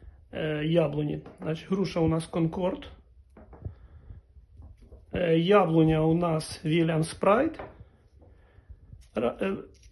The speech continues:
літня і <clears throat> Golden Delicious Raiders. Е,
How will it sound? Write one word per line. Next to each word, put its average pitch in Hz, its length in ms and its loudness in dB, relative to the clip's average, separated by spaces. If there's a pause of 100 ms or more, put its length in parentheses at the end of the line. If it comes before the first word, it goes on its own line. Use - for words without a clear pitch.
(140)
літня 240 680 -2
і 285 440 2 (160)
<clears throat> - 480 -4
Golden 214 600 0 (840)
Delicious - 560 -8
Raiders. - 560 -14 (1400)
Е, - 140 -10